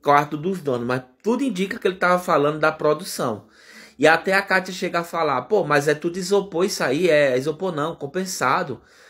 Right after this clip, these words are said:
E escuta do outro lado." Ele falou, "Pois é, eu até pensava que era com a, que era aqui."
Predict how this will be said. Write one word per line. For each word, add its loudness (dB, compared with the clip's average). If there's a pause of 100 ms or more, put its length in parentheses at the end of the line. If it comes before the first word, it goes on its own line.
(220)
E -2
escuta 0
do 2
outro 0
lado." 4
Ele -4
falou, -4
"Pois 0
é, 4
eu 6
até 0
pensava -4
que -6
era -2
com -8
a, -2
que -6
era 4
aqui." -4